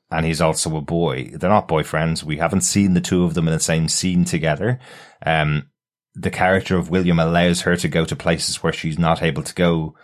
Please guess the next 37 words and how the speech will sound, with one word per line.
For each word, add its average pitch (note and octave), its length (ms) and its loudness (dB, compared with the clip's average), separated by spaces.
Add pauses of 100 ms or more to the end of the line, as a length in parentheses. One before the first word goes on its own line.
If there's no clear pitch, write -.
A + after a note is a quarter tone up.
(480)
at E2 160 -2
all. A#2 400 2 (360)
She's E2+ 480 0 (180)
pretty G2+ 340 2
confident F2 440 2
as D#2+ 140 0
a D2+ 40 -4
person F2 320 -2
herself, F#2 600 0 (400)
but - 340 0 (380)
there F2 140 0
are E2 180 4
places E2 440 -2
where D#2+ 300 -2 (800)
she's F2+ 360 2
not F2 220 4
allowed. D#2 460 2
So D#2 280 -2 (300)
i-, F#2 120 -6
is F2 160 -4
William's E2+ 480 2
presence, E2+ 420 0
is D#2+ 120 -2
her F2 120 2
version E2+ 400 0
of D#2 100 0
William, D#2+ 240 2
is D2+ 100 -6
that D#2 140 2
what E2 100 -2
allowed D#2 260 2
her D2+ 80 -10
to E2 80 -4
get D#2+ 280 -2
to - 100 -4
that D2+ 200 0
meal, F2+ 460 2